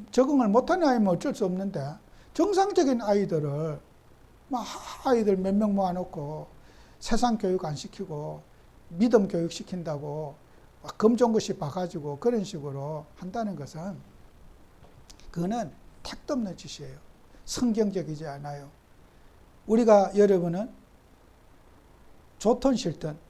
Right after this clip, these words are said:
교회도 사회고 교회 밖도 사회 속에 우리 살아가고 그 속에 밥 먹고 살아야 되고 사회 사람과 인간관계하고 살아야 됩니다. 사회 적응력을 키워야 되지.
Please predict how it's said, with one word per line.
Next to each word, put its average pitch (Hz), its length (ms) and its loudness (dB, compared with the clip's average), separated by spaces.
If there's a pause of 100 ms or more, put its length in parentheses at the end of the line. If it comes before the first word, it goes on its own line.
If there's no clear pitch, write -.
교회도 233 420 8
사회고 160 640 -2 (440)
교회 196 280 4
밖도 240 340 0
사회 226 320 0
속에 196 240 -4
우리 147 140 -6
살아가고 165 680 -8 (280)
그 269 120 6
속에 262 360 6
밥 185 160 0
먹고 214 300 2
살아야 190 300 -2
되고 156 360 -8 (240)
사회 359 340 6
사람과 220 420 2
인간관계하고 196 720 0
살아야 185 360 -8
됩니다. - 280 -20 (280)
사회 349 400 4
적응력을 349 600 2
키워야 262 380 2
되지. 170 320 -2